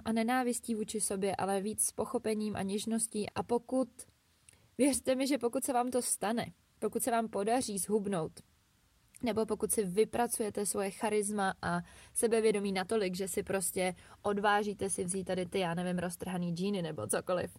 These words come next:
nevím, tak, eh, vy se za to budete chtít odměnit. Pravděpodobně si radši budete chtít koupit něco nového.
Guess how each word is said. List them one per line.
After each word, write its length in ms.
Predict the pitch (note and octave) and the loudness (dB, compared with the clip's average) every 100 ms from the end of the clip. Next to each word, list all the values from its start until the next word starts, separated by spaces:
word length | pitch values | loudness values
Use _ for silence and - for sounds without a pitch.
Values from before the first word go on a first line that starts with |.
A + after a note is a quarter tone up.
| - | -4
nevím, 320 | G3 F3 D#3 - - - - - - - - | -2 -2 -6 -12 -20 -20 -20 -20 -20 -14 0
tak, 380 | A3+ A3 - | 0 0 -2
eh, 80 | A3+ G#3+ G3+ F#3+ F#3+ F#3 - _ _ _ _ - | 0 4 4 4 2 -2 -8 _ _ _ _ 0
vy 100 | A3+ | 2
se 80 | |
za 100 | D#4+ | 4
to 80 | D#4+ | 2
budete 240 | D4 D4 D4 | 0 0 0
chtít 240 | D#4+ - | -2 0
odměnit. 540 | G#3+ G#3+ A3 G3+ - - | 0 0 0 -2 -4 -10
Pravděpodobně 640 | - A3+ A#3 B3 B3 A#3+ A#3+ | -6 -2 -2 0 0 0 0
si 100 | A#3+ | 0
radši 220 | G#3+ - | -2 -2
budete 260 | G#3+ G3+ G#3 | -2 -2 -4
chtít 240 | - F#3 - - | -6 -12 -12 -2
koupit 340 | G3+ F#3+ G3 | 0 0 -2
něco 260 | G3+ - F#3+ | -2 -4 -4
nového. 600 | F3+ F#3+ G3 G#3 B3 | 0 0 0 0 -2